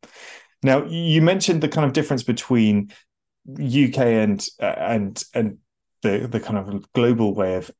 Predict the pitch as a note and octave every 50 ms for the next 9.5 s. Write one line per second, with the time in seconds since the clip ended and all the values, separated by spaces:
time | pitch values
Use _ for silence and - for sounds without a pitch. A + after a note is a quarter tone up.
0 | _ _ - G#2 F#2+ F#2 F2+ F#2 - - - - A#2+ A#2 - G#2 G2+ A2 G#2 -
1 | - G#2+ G2 - G2+ F#2+ F#2 F2+ G2+ G#2+ - - - - - - - - _ -
2 | A#2+ A#2 A#2+ A#2+ A#2 G#2+ - - - _ _ - D3 C#3+ C#3 C#3 - D3+ C#3 C3+
3 | - - G3 E3+ - D#3+ D#3+ D#3 C#3 C3 B2 A2+ G2+ - - - - - - D3
4 | C#3+ C#3 C3+ C3 B2 A#2 G#2+ A2 - - _ - B2 G#2+ A2 A2+ A#2 A#2 A#2+ A#2
5 | A2+ G#2+ G2+ G2+ - _ _ _ _ - A#2+ G#2 F2+ E2+ - - - G#2+ G2 G2+
6 | G2+ G2+ G#2+ G2+ G2 - - - A#2 G2+ G#2 G2+ G2 G2+ A#2+ B2+ B2+ B2 - B2+
7 | A#2 A#2 A2+ A#2 B2 B2 C3 - - - - F#2 F2 - - - - - - -
8 | - _ _ _ - A2+ F#2+ F#2 F#2 - G2+ A2+ G#2+ A2 A2 A2+ - A#2 A#2 -
9 | A2 G#2+ G2+ - G2 F#2 F#2 G2 G#2+ A2